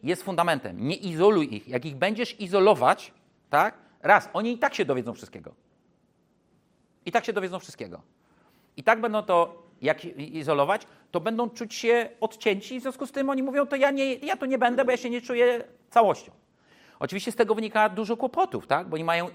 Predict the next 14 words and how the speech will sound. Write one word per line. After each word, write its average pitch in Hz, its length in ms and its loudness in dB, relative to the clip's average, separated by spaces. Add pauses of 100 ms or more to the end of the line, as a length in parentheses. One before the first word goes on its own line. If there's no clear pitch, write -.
(280)
pomysły, 160 380 -4
które 156 180 -8
mogą 156 240 -2
być 160 120 -8
nieadekwatne, 156 920 2 (320)
mogą 156 240 2
myśleć 160 340 -6
innymi 165 180 -6
kategoriami 151 600 0 (180)
i 175 100 -4
z - 140 -16
tym 165 300 0
trzeba 117 380 -6
żyć. 240 500 0